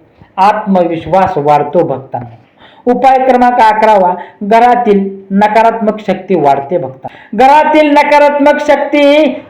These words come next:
कमी होते आणि कमी करण्यासाठी हा उपाय आहे. जर घरात सतत आजार, भांडण, नुकसान या सर्व गोष्टीपासून हा उपाय अत्यंत लाभदायक आहे.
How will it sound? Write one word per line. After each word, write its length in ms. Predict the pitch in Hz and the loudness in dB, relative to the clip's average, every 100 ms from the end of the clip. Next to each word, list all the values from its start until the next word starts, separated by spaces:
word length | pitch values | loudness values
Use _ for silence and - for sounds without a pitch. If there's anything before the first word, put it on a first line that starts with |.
| - - | -18 -2
कमी 200 | 262 311 | 0 2
होते 680 | 254 247 226 208 208 - - _ _ _ _ _ _ _ _ 262 | 2 2 2 0 -2 -10 -20 _ _ _ _ _ _ _ _ 0
आणि 340 | 269 277 285 | 2 2 0
कमी 380 | 277 262 262 277 | 2 0 2 0
करण्यासाठी 680 | 269 254 254 254 262 254 254 | 0 2 2 2 2 2 0
हा 200 | 240 233 | 2 2
उपाय 360 | 226 226 226 | 2 2 2
आहे. 420 | 208 165 - - - _ _ _ _ _ - | 2 0 -6 -14 -20 _ _ _ _ _ -4
जर 200 | 226 247 | 0 2
घरात 320 | 240 233 240 240 | 2 2 0 -2
सतत 340 | 220 226 202 | 0 0 2
आजार, 480 | 202 202 233 214 214 - - - | 0 2 2 2 0 -6 -14 -14
भांडण, 580 | 151 208 226 226 214 226 - - 185 | -4 -2 2 4 2 0 -10 -12 -2
नुकसान 520 | 196 202 - 220 202 202 - _ - | 0 0 0 0 0 -6 -12 _ -4
या 380 | 196 214 196 196 - | 0 2 2 0 0
सर्व 180 | 202 196 | 2 2
गोष्टीपासून 880 | 190 190 190 196 190 175 185 180 175 _ _ - | 2 -2 0 -2 0 0 -2 -6 -10 _ _ -2
हा 80 | 185 | 0
उपाय 340 | 170 175 170 | 0 0 0
अत्यंत 440 | 160 - 165 165 160 160 160 - - | 0 -2 -6 -2 0 0 -4 -16 -4
लाभदायक 720 | 151 160 156 143 139 131 127 | -2 2 0 0 -2 -4 -6
आहे. 200 | 123 - | -10 -12